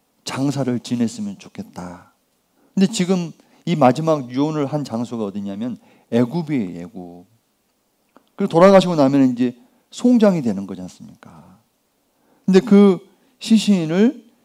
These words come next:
이제 막벨라 굴에다가 장사를 지내라고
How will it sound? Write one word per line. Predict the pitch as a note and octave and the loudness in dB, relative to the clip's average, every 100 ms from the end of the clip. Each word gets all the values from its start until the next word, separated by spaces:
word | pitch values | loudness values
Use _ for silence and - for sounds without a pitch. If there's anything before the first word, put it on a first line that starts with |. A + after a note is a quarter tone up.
| _ - | _ -8
이제 | B2+ C#3+ C3+ B2 _ | -2 0 0 -2 _
막벨라 | A#2 C3+ E3+ D#3+ C#3+ | -6 -4 0 2 0
굴에다가 | - C#3+ C3+ A2+ G#2+ A#2+ G2+ _ _ _ - | 0 -2 0 0 -2 -2 -4 _ _ _ -8
장사를 | C3+ D3 D3 C3 | -4 -2 0 -2
지내라고 | - B2+ B2 G2+ G2 F#2 | -2 -4 -4 -4 -8 -14